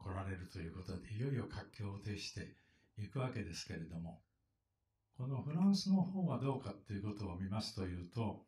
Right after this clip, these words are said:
非常にこの分裂的であるということに気づきました。一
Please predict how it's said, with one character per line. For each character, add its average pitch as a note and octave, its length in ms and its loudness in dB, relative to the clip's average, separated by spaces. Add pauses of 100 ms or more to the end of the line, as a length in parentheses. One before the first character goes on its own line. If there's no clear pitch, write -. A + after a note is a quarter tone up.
(800)
非 A#2 140 4
常 F#3+ 260 12
に F3 360 4 (440)
こ A2 80 -2
の F#2 120 -2
分 B2+ 240 2
裂 E3+ 240 4
的 E3 220 2
で D#3+ 120 6
あ E3+ 100 8
る - 140 0
と G#2+ 100 -4
い F#2 280 -2
う G2 60 -6 (260)
こ - 80 -16
と F#2+ 140 -6
に F2 220 -4 (140)
気 - 80 -12
づ G#2+ 140 -4
き B2+ 120 -6
ま A#2+ 120 2
し - 120 -6
た。 - 140 -10 (680)
一 A#2+ 100 -10